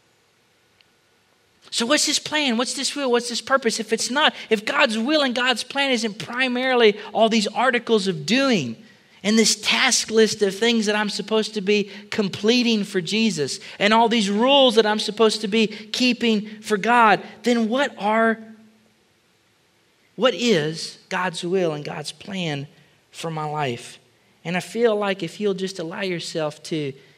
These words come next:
in simplicity and in reality tonight, receive this, I feel like there'll be a great deal of fear and anxiety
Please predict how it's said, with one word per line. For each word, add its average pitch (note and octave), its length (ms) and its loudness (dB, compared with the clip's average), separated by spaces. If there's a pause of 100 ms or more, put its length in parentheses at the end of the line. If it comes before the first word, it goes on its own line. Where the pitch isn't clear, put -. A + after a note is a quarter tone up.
(140)
in F#3+ 160 -2
simplicity C#3+ 880 -6 (880)
and F3+ 140 -2
in A3 180 0
reality E3+ 640 -4
tonight, A2 420 -10
receive D3+ 600 -4
this, A2+ 420 -8 (480)
I C#3+ 80 -6
feel F#3 200 -2
like D#3+ 180 -4
there'll E3 100 -2
be D3+ 160 -4
a C3+ 80 -2
great D3+ 380 -2 (280)
deal C3 360 -2
of A#2 80 -8
fear B2 500 -6 (560)
and C3 140 -8
anxiety A#2+ 800 -6